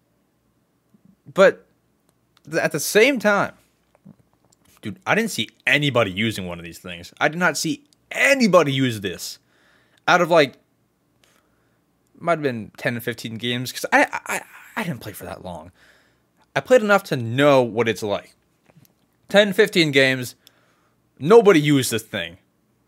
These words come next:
Not, not that I saw. I used it, like, for five. I, I, I just,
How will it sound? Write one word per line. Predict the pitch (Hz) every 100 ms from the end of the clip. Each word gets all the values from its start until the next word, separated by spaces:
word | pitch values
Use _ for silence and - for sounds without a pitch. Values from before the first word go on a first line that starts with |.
| _ _ -
Not, | 190 254 196 170
not | 233 196
that | 143
I | 156
saw. | 139 110 90
I | 113
used | 175 147 120
it, | 139
like, | 107
for | - 104
five. | - 98 90 98 107 _ _ _
I, | - - -
I, | 143 -
I | 131
just, | 139 135 -